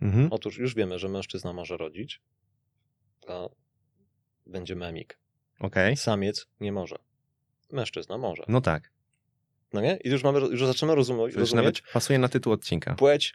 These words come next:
Speaker 2: kulturową, nie? A płeć genetyczną
Speaker 1: Mhm.
Speaker 2: czy, e, biologiczną. To są zupełnie inne kategorie i trzeba to powtarzać, żeby ludzie w końcu to zrozumieli.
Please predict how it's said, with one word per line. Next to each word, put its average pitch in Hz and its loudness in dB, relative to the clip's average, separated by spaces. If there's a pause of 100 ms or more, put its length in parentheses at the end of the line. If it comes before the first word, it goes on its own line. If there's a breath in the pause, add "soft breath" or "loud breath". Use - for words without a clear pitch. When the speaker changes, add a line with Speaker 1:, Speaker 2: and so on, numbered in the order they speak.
Speaker 2:
kulturową, 92 0 (200)
nie? 151 -2
A 113 0
płeć 120 2
genetyczną 113 -2
Speaker 1:
Mhm. 110 6
Speaker 2:
czy, 101 0
e, 101 -4
biologiczną. 101 -2 (1000)
To 117 -8
są 120 0
zupełnie 107 -2 (140)
inne 117 -2
kategorie 120 0
i 92 0
trzeba 117 2
to 120 -8
powtarzać, 113 -4
żeby 107 -2
ludzie 120 0
w - -8
końcu 131 0
to 131 2
zrozumieli. 123 -4